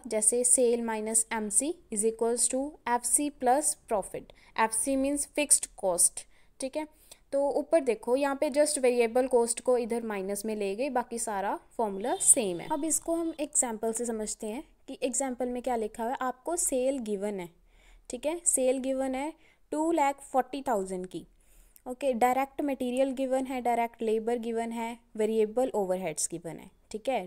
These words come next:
डी डायरेक्ट, वी वेरिएबल। So ये सब जो है वेरिए-, वेरिएबल कॉस्ट में इंक्लूड होंगे, इन सब का टोटल वेरिएबल कॉस्ट के इक्वल होगा। उसके बाद जो हमने ऊपर फॉर्मूला किया था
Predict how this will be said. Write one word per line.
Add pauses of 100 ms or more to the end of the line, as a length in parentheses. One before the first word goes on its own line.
डी
डायरेक्ट,
वी
वेरिएबल। (560)
So
ये
सब (160)
जो
है
वेरिए-, (280)
वेरिएबल
कॉस्ट
में
इंक्लूड
होंगे,
इन
सब
का
टोटल (340)
वेरिएबल
कॉस्ट
के
इक्वल
होगा।
उसके
बाद
जो
हमने
ऊपर
फॉर्मूला
किया
था